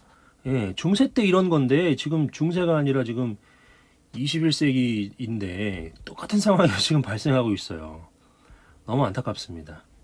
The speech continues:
자, 오늘날 그 적이죠, 적. 예.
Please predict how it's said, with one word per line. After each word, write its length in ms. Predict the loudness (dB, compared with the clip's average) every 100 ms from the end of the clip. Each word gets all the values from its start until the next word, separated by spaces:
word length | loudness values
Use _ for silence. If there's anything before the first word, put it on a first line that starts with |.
| -16
자, 140 | -4 0
오늘날 680 | 4 6 6 6 4 2 -4 _ _ _ _ -6
그 760 | 2 6 6 6 4 2 -4 -12 -18 -20 -18 -8
적이죠, 440 | 2 4 4 -2
적. 220 | -2 -8 -10 _ -18
예. 220 | -16 -14